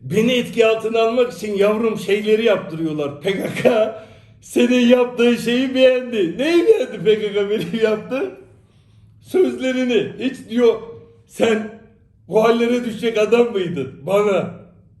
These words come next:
Beni iç dünyamda psikolojik harbe sokacaklar. Lan oğlum siz manyak mısınız? Ben Süleyman'ın doktoruyum lan. Doktor Sedat. Oğlum geçen bölüm anlattım ya.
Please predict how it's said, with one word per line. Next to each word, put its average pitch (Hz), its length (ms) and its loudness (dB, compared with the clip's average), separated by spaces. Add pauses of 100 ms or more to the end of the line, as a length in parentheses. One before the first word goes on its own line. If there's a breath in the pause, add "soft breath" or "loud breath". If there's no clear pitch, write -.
(480)
Beni 220 160 0
iç - 540 -14
dünyamda 196 520 -4
psikolojik 190 640 -6
harbe 180 280 -4
sokacaklar. 131 680 -8
Lan 175 280 -2
oğlum 262 220 -4
siz - 200 -12
manyak 185 520 -2
mısınız? 135 400 -10
Ben 196 120 -4
Süleyman'ın 190 760 -8
doktoruyum 175 640 -8
lan. 131 180 -6 (540)
Doktor 233 360 -2
Sedat. 233 640 -4
Oğlum 254 260 0
geçen 254 360 -4
bölüm 240 260 -2
anlattım 247 640 -2
ya. 117 220 -6